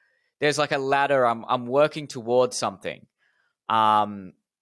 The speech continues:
and then cleaning, it's just, "All right, you clean, it gets dirty again, you clean." You're not, you know, it's not a skill that you're trying to perfect. It's not something that you can sort of progress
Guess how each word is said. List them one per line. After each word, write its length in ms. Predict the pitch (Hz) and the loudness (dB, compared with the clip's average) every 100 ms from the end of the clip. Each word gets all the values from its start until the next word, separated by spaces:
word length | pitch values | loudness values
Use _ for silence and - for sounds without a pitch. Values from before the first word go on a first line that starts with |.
| _ - | _ -10
and 140 | 117 | -8
then 300 | 117 113 104 - | -6 -8 -10 -18
cleaning, 580 | - - 139 139 127 | -16 -6 -4 -2 -6
it's 160 | 110 - | -8 -10
just, 340 | 120 107 - | -10 -10 -8
"All 120 | - 123 | 0 2
right, 300 | 110 95 80 | 2 2 -2
you 60 | |
clean, 320 | - 127 120 | -8 -6 -6
it 60 | 113 | -6
gets 180 | 107 - | -8 -6
dirty 240 | 107 104 | -6 -6
again, 220 | 101 101 | -4 -6
you 60 | 92 | -6
clean." 380 | - 104 98 95 | -12 -4 -2 -4
You're 100 | 107 | -6
not, 220 | 110 - _ - | -10 -12 _ -16
you 140 | 110 | -12
know, 160 | 87 95 - | -10 -12 -16
it's 120 | 127 | -10
not 80 | 143 | -8
a 40 | 123 | -8
skill 480 | - 131 123 123 | -8 -6 -4 -2
that 120 | 113 98 | -2 -2
you're 100 | 110 | -6
trying 200 | 120 113 | -6 -6
to 40 | |
perfect. 680 | - 113 - 107 104 _ - _ _ _ _ _ _ _ | -10 -10 -2 0 0 _ -20 _ _ _ _ _ _ _
It's 300 | - 123 - | -14 -12 -10
not 480 | 131 131 123 117 - _ _ _ _ _ _ | -6 -2 0 0 -2 _ _ _ _ _ _
something 640 | 123 - 120 104 123 110 104 | -12 -4 -4 -4 -6 -6 -6
that 140 | - | -8
you 100 | 101 | -10
can 140 | 107 | -14
sort 200 | 101 107 | -12 -8
of 120 | 104 - - - _ _ _ _ _ _ _ _ | -8 -10 -20 -20 _ _ _ _ _ _ _ _
progress 960 | - 120 - 107 107 104 101 - - | -12 -12 -10 -6 -2 -2 -4 -14 -16